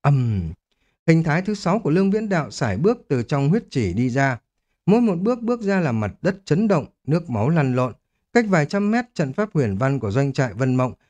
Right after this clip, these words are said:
đã không thể chịu đựng được uy áp như vậy, bùm một tiếng triệt để vỡ nát.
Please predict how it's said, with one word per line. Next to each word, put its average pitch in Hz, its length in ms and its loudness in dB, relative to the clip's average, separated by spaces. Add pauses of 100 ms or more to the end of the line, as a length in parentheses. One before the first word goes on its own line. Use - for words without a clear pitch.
(120)
đã 143 200 2
không 170 220 0
thể 127 140 0
chịu 156 260 0
đựng 143 180 0
được 139 200 -2
uy 196 160 2
áp 226 140 0
như 202 160 2
vậy, 151 200 0 (300)
bùm 127 300 2
một 92 180 -2
tiếng 147 240 2
triệt 175 220 0
để 107 200 -2
vỡ 120 200 -2
nát. 202 220 2